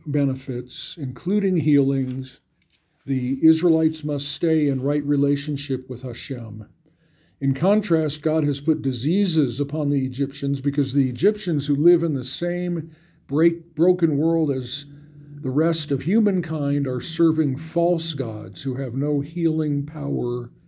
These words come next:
at all. The Israelites have been brought into a right relationship with the one true God through his chesed, and they reap the benefits of that relationship through embracing his ways and serving him.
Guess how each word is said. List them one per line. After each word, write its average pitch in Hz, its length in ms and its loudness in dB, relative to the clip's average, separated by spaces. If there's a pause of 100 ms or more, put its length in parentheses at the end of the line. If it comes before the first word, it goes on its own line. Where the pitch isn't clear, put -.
(100)
at 120 260 -8 (100)
all. 110 500 -6 (1900)
The 135 180 2
Israelites 180 540 4
have 135 160 -4
been 135 180 -2
brought 151 320 -2
into 135 300 -4
a 123 80 -4
right 147 320 2
relationship 143 840 2
with 123 220 -8
the 120 80 -4
one 165 360 0
true 160 340 4
God 123 480 -4
through 160 260 4
his 156 180 0
chesed, 120 640 -6 (260)
and 131 140 -4
they 127 140 -2
reap 147 420 2 (100)
the 127 140 0
benefits 160 600 0
of 117 140 0
that 143 220 0
relationship 151 720 2
through 139 300 -4
embracing 139 640 -2
his 151 260 -2
ways 120 540 -4 (260)
and 127 160 -6
serving 123 460 -2
him. 110 400 -8